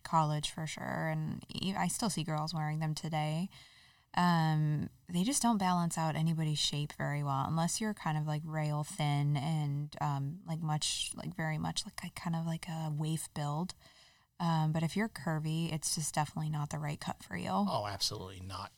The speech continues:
Speaker 2: If you got it, you gotta show it.
Speaker 1: Okay.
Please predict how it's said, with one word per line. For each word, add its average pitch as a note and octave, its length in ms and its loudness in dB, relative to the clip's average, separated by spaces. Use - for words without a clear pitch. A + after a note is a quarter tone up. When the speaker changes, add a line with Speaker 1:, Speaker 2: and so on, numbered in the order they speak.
Speaker 2:
If - 160 -16
you B2 80 -4
got A#2 260 0
it, - 200 -8
you A2 100 -4
gotta G2+ 160 -2
show A2 300 -4
it. G2+ 100 -8
Speaker 1:
Okay. A#3+ 380 0